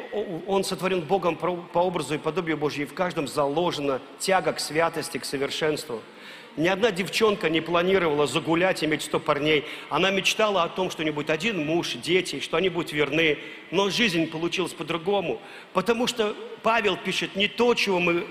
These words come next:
хотим, а то, что мы не хотим, мы часто выбираем». Потому что выбирает живущий в нас грех. И человека нельзя назвать со свободной волей. Если бы он мог свободно выбрать Христа,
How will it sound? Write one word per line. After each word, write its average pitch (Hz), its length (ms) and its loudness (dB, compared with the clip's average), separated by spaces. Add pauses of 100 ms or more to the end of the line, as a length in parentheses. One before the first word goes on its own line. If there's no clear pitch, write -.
(120)
хотим, 180 640 0 (160)
а 143 120 2
то, 196 360 2 (240)
что - 160 2
мы 190 140 4
не 190 100 0
хотим, 196 400 0
мы 170 100 -2
часто 156 340 -2
выбираем». 147 600 0 (320)
Потому 180 160 0
что 180 120 -4
выбирает 190 460 2
живущий 175 400 -2
в 151 80 -6
нас 147 180 -2
грех. 175 360 2 (720)
И 185 200 2
человека 208 360 0
нельзя 180 320 0
назвать 180 320 -2
со 165 80 -4
свободной 151 540 0
волей. 160 240 0
Если - 180 -2
бы 220 120 2
он 220 100 2
мог 208 280 0
свободно 175 460 0
выбрать 160 300 -2
Христа, 175 500 0